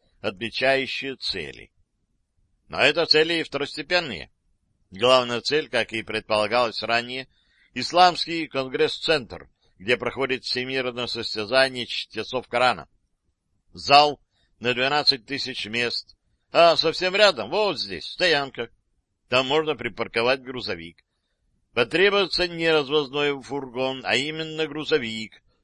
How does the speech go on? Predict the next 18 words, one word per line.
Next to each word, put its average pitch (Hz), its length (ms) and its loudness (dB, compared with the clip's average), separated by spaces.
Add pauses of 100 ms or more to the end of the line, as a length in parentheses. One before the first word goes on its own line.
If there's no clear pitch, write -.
(100)
грузоподъемностью 123 920 -2
тонны 123 440 -2
четыре. 101 720 -6 (540)
Тогда 143 340 4
здание 165 360 4
буквально 147 500 2
сметет 131 560 -2
ударной 113 520 0
волной. 98 520 -4 (840)
Оставшиеся 143 800 2
шесть 139 420 -6
тонн 151 360 -2 (520)
можно 156 340 2
распределить 143 640 -2
на 127 80 -2
семь 147 300 -2
оставшихся 120 680 -2
целей. 101 560 -4